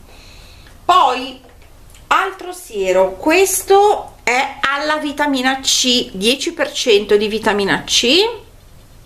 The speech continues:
poi ne parleremo meglio, anzi ho in mente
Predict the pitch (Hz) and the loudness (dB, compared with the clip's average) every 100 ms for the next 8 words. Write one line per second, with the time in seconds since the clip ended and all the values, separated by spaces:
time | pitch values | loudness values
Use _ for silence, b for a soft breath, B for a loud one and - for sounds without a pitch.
0 | - - - - - - - - B B | -20 -20 -20 -20 -20 -20 -20 -18 B B
1 | - 190 185 196 190 190 175 170 175 185 | -4 -2 0 -2 -2 0 0 0 0 0
2 | 190 175 170 175 175 - 170 202 208 240 | 0 0 0 0 0 0 2 2 2 4
3 | 302 359 370 B | 4 2 0 B